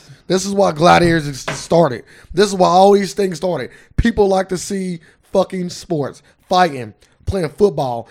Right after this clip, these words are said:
We wanna see guys and girls out there sweating, doing something. Fucking animals,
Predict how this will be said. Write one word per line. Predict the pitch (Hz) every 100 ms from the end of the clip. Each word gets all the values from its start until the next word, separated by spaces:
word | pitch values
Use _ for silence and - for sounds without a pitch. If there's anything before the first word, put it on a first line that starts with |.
| _
We | 180
wanna | 190 185
see | 165 151
guys | 135 185 190 190 -
and | 160 139
girls | 185 180
out | 175 165
there | 156 123 - -
sweating, | - - 175 202 185 175 165 _ _ 139 127
doing | 185 180 160
something. | 135 120 120 - -
Fucking | 190 165 -
animals, | 180 196 185 139 98